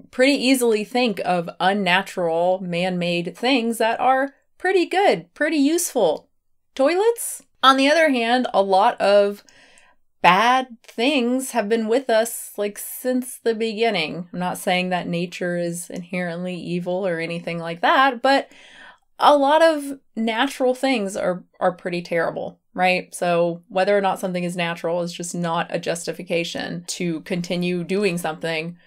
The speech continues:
when we don't need to. As I covered in my last video, there are people in developing countries where nutrition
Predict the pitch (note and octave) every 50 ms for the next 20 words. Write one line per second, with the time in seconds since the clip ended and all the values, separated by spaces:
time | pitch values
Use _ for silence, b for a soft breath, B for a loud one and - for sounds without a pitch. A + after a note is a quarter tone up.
0 | b b b - E3+ E3+ D#3+ D#3+ D#3+ E3 - - - - - - - - - -
1 | - _ _ _ _ _ _ - - D4+ D#4+ D#4 D#4 D4 C#4 C#4 C4 A#3+ A3+ A3+
2 | A3 G#3 - F#3 F#3+ F3+ E3+ E3 E3 D#3+ D#3+ E3+ E3+ - F3+ E3 E3 E3 E3 E3
3 | E3 F3+ F3 E3+ - F3 F3 F3 - A3+ A3 - - G3+ F#3+ F3 - F3 F3+ F3
4 | E3+ E3+ E3 E3 E3 E3 E3+ E3 E3+ E3+ - E3 E3 E3+ - E3 D#3+ D#3+ D#3+ D#3
5 | - - E3+ E3+ E3 E3 D#3+ D#3 D#3+ D#3 - _ _ - - F#3+ F3+ F3 F3 E3
6 | E3+ - F3 E3+ E3+ - E3+ E3 E3 E3 E3 D#3+ D#3+ - -